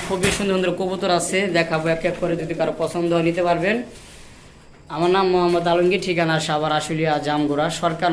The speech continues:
মার্কেট থেকে একটু ভিতরে। আর আমার এই চ্যানেল যারা নতুন আছেন, অবশ্যই চ্যানেলটা সাবস্ক্রাইব করে আমার চ্যানেলের পাশে থাকবেন ইনশাল্লাহ। আমাকে সবাই চিনেন কম বেশি ইনশাল্লাহ, যেটা দেখবেন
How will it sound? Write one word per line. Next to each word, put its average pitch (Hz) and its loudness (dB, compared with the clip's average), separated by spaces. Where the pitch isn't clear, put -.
মার্কেট 156 -8
থেকে 185 -4
একটু 165 -8
ভিতরে। 160 0
আর 165 2
আমার 196 6
এই 196 6
চ্যানেল 196 2
যারা 196 8
নতুন 202 4
আছেন, 196 2
অবশ্যই 190 2
চ্যানেলটা 175 4
সাবস্ক্রাইব 170 0
করে 165 2
আমার 156 2
চ্যানেলের 151 0
পাশে 160 0
থাকবেন 165 0
ইনশাল্লাহ। 180 4
আমাকে 165 0
সবাই 175 4
চিনেন 180 4
কম 175 2
বেশি 180 0
ইনশাল্লাহ, 180 0
যেটা 180 2
দেখবেন 202 6